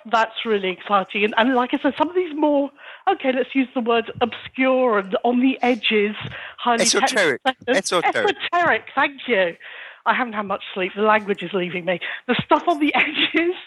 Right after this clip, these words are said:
Speaker 1: that, you know, that comes from people who have been focusing in these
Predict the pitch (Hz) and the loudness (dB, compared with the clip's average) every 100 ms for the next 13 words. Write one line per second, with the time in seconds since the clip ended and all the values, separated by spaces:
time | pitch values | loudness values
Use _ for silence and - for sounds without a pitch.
0 | - - - - - 330 339 330 339 415 | -20 -20 -18 -16 -2 0 2 0 2 0
1 | 403 - 381 427 - - 269 240 226 208 | 0 0 0 -2 -6 -4 -4 -2 -4 -4
2 | - 180 175 247 269 - - - 294 277 | -2 -2 0 -2 -4 -8 -12 0 0 2
3 | 294 262 - 320 311 339 269 247 240 | 0 0 0 0 0 -2 -2 0 0